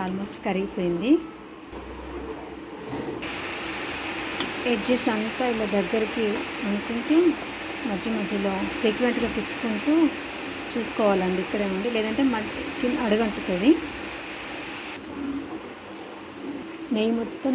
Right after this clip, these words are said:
సపరేట్ అయిపోయి ఇలా నురుగు వస్తూ ఉంటుందండి. ఇలా నురుగు వస్తుందంటే నెయ్యి almost నైంటీ ఫైవ్ పర్సెంట్ రెడీ అయిపోయినట్లే, ఇంకొక ఫైవ్ పర్సెంట్ అట్లా ఉంది.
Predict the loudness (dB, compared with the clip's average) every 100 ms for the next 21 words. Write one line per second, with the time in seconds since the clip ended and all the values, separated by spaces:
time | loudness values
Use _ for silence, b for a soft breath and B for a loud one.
0 | 2 2 2 2 2 2 2 2 4 4
1 | 2 2 4 2 0 2 2 2 0 2
2 | 2 6 4 4 0 4 4 4 2 2
3 | 0 0 2 4 4 2 -4 -2 0 2
4 | 2 2 2 0 4 6 6 0 -2 -2
5 | 0 0 0 0 2 2 2 4 4 4
6 | 4 2 0 0 0 -2 -2 -2 -4 -2
7 | -2 0 0 2 2 0 2 0 2 0
8 | 0 0 0 4